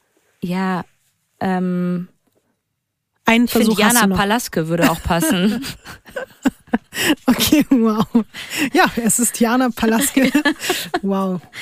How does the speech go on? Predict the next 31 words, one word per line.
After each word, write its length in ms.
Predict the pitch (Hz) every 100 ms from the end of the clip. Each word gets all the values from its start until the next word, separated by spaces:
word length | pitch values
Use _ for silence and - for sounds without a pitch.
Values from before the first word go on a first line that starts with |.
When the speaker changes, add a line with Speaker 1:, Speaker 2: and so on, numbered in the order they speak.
| - - - - -
Speaker 1:
Ja, 240 | - 214 214
also 160 | 214
hier 260 | 240 226 262
das, 240 | 226 -
das 160 | - 220
Pa-, 260 | - 226 -
das 300 | 214 - -
Strandfoto, 720 | - 196 226 - 151 156 160
da 160 | 156 160
hab 80 | 156
ich 80 |
jetzt 200 | 175 151 -
irgendwie 200 | 170 170
so 80 | 165
dran 240 | - 165
gedacht, 200 | 165 233
Speaker 2:
Nee, 60 | 220
weißt 180 | 240
Speaker 1:
ja. 60 | 269
Speaker 2:
du, 60 | 240
wer 100 | 233
es 100 | -
ist? 340 | 277 247 -
Speaker 1:
Nee, 140 | 226 269
ich 100 | 247
Speaker 2:
Es 60 |
steht 120 | - 302
Speaker 1:
will 60 |
Speaker 2:
schon 100 | 311
Speaker 1:
jetzt 80 | 254
Speaker 2:
fest. 360 | 294 254 -